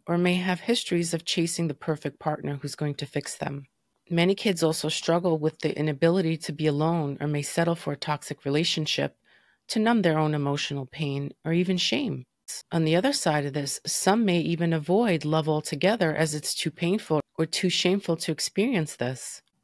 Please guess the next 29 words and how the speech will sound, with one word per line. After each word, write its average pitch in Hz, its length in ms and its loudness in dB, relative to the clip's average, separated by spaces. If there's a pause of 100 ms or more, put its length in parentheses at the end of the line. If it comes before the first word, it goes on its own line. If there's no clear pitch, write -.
(140)
Other 170 240 6
risk 180 320 2
factors 185 920 0
include 175 560 2
a 165 140 0
history 180 380 4
of 170 100 2
substance - 560 2
abuse 143 640 -4
or 147 80 0
behavioral 147 640 0
addictions, 147 680 0
obsessive - 580 -6
compulsive 151 680 -4
tendencies, 196 800 -2 (520)
or 151 420 4 (380)
extreme 160 440 0
impulsivity. 123 880 -4 (400)
Often 220 340 4
children 214 400 2
who 208 160 0
grow 170 320 2
up 170 160 0
in 180 100 2
a 180 60 2
home 175 280 0
with 170 160 -4
a 165 60 0
borderline 165 720 0